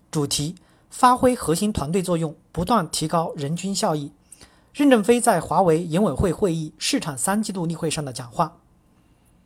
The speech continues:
接上部内容。第六部分：研发体系怎样提高效率，怎样做好研发规划？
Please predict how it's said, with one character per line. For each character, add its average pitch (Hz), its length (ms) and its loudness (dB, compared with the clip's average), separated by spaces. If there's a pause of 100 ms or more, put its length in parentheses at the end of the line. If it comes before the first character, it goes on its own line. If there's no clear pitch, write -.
(760)
接 233 260 2
上 226 240 2
部 185 100 -4
内 175 120 2
容。 131 160 -4 (1120)
第 - 80 2
六 254 140 6
部 147 140 -4
分： - 180 -10 (640)
研 254 180 4
发 302 140 6
体 165 160 -2
系 196 120 -2
怎 165 280 0
样 240 120 2
提 - 140 -6
高 139 100 -2
效 151 200 0
率， 143 180 -8 (140)
怎 156 180 2
样 208 180 4
做 214 140 2
好 147 180 -4 (120)
研 147 240 -4
发 180 180 0
规 196 160 0
划？ - 260 -4